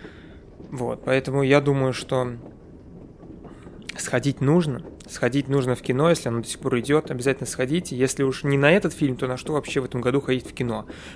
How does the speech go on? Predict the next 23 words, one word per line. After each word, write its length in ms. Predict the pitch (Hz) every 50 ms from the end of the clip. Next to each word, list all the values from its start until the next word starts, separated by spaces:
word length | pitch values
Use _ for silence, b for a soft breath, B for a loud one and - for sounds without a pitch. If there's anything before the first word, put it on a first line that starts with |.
| B B -
Потому 300 | - - 123 123 131 127
что 440 | - - - 139 131 123 123 135 - - - - - - -
это 200 | - - - -
очень 540 | - - - 135 117 120 110 - - 131 117
красиво. 580 | - - 120 113 - - - 123 117 117 117 - - B B B B B B B
Музыка 800 | - 147 151 156 165 160 135 139 135 - - 127 113 113 117 113 - - - - - - - - - - - -
нагнетающая. 1300 | - 147 151 127 139 143 147 139 - 143 135 123 117 113 113 - - - 131 117 117 117 120 123 123
Она 140 | 135 139 139 143
настолько 320 | 143 - - 170 - 156
нагнетающая, 720 | 147 139 131 139 - - 185 208 220 208 208 - 151 143
что 340 | 131 - - - 147 135 131
в 80 | - -
плохом 320 | - 139 - - 156 151
сюжете 540 | 139 - - 123 120 151 185 208 202 - 127
я 120 | 120 139
переживал. 640 | 151 - 143 135 131 120 - 139 123 120 117 107 110 117
Ну, 100 | 120 120
то 80 | 117 123
есть 140 | 117 -
там 120 | - 127 123
были 160 | 127 131 131
какие-то 280 | 127 - - - -
м-, 40 | 120